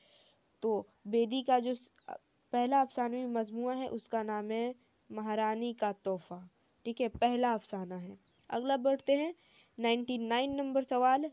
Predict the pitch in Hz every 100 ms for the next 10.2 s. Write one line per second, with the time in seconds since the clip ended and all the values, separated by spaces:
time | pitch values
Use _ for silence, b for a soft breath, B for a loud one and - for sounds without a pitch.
0 | 247 220 247 247 285 277 240 240 233 233
1 | 233 233 - 302 294 - 233 226 208 196
2 | 190 185 185 - 185 185 b b b -
3 | 233 214 214 196 226 226 277 262 240 -
4 | 214 214 220 277 277 233 208 - 214 262
5 | b b - 202 208 208 208 190 208 226
6 | 226 208 196 190 185 185 180 175 - 180
7 | 208 - - 214 247 254 240 254 254 269
8 | B B B - 269 254 269 302 320 320
9 | 277 269 277 254 262 247 247 226 254 269
10 | 247 233